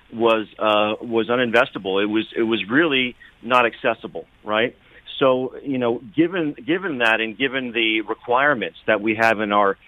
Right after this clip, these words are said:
uh, market classification framework, it was determined that, that this market, uh, would be reclassified and that it would go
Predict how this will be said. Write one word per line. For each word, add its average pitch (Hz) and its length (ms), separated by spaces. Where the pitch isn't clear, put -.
uh, 101 220
market 117 500
classification 113 720
framework, 90 440
it 127 100
was 127 140
determined 131 800
that, 113 480
that 113 200
this 127 200
market, 131 460
uh, 110 400
would 117 400
be 117 280
reclassified 131 920
and 120 200
that 117 140
it 120 80
would 117 200
go 127 180